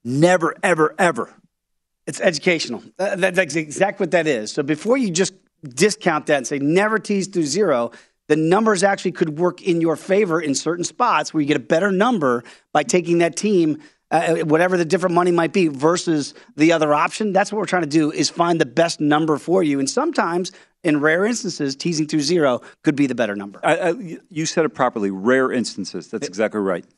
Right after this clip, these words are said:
Speaker 2: I, I wanna ask you about another game, uh, th-, that possibly could fall into some teasers now, 'cause the mon-, the, the number's on the move just a little bit. And that's in the Steel City of Pittsburgh. They are now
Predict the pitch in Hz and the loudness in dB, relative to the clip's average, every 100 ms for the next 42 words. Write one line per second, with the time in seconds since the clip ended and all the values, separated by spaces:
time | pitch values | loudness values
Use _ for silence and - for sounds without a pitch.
0 | - 202 196 285 - 339 - 196 165 151 | -2 0 0 0 0 -2 0 0 2 2
1 | 156 156 143 143 135 131 139 131 123 139 | 0 0 -2 -2 -2 -2 -2 -2 -2 -4
2 | 143 156 170 160 - 180 196 208 180 151 | -8 -8 -2 -4 0 0 0 -2 -4 -6
3 | - 170 165 143 127 127 - 165 147 123 | 0 0 2 -2 -4 -6 -4 -4 -2 -2
4 | 123 113 135 147 160 208 254 170 165 160 | -2 -4 -4 -2 0 -2 -2 -2 -2 0
5 | 156 240 285 220 165 160 147 190 185 156 | 0 0 0 0 2 2 0 -2 0 -2
6 | 107 113 _ _ _ _ _ _ _ _ | -4 -12 _ _ _ _ _ _ _ _
7 | - 165 175 233 - 196 180 - 180 165 | -4 -2 0 -2 -4 -6 -6 -2 -4 -2
8 | 151 135 - 143 - 117 90 _ _ - | -4 -4 -2 -4 -6 -16 -20 _ _ -4
9 | 208 339 330 | -2 0 0